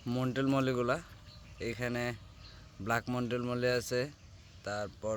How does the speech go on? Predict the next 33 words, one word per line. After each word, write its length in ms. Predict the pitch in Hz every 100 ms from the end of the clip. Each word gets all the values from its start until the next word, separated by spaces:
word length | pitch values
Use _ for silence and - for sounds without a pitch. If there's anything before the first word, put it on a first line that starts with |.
| 107
মার্বেল 320 | 107 107 120 123
মন্টেল 280 | 123 117 120 120
মলি 200 | 123 120
আছে, 140 | 120 143 107
গ্রিন 180 | 123 123
মন্টেল 240 | 117 98 95 95
মলি 180 | 87 87
আছে। 160 | - - - - - - - - - - - 107
আর 120 | 107 107
এখানে 220 | 107 117 113
হোয়াইট 220 | 117 123 131
মন্টেল 240 | 131 127 131
মলি 180 | 131 135 -
ছিল, 120 | 131 139 127
ওগুলা 240 | 117 117 110
বিক্রি 220 | 113 113 123
করা 140 | 113 113
হয়ে 100 | 110
গেছে, 140 | 117 156
ওগুলো 180 | 131 113 110
সব 100 | 101 -
শেষ, 220 | 110 120 - - - - - - - - - - - - 95
ওগুলো 260 | 101 107 110
আর 60 | 107 104
নাই। 120 | 120 143 120
আর 80 | 120
এখানে 240 | 120 127 123 120
মলির 260 | 123 127 -
সাইজ, 300 | 120 117 120 98 - - - - - - - - - 117
মাশাআল্লাহ 460 | 120 110 117 107 104 -
সাইজ, 200 | 110 135 - - - - -
সব 120 | 113 90
বড় 140 | 113